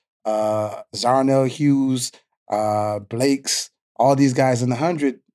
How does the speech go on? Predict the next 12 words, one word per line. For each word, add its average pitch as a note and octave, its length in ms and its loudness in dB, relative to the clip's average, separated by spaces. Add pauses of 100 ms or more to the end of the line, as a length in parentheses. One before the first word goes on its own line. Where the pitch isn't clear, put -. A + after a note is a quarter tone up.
does D3+ 220 0
this F3 220 2
mean D3+ 280 4
anything? B2 420 -2
What's E3 240 0
the, - 180 -2
what F#3 220 0
does F#3+ 180 2
this E3 180 0
mean C#3+ 260 2
for A#2 120 -8
him? A2 280 0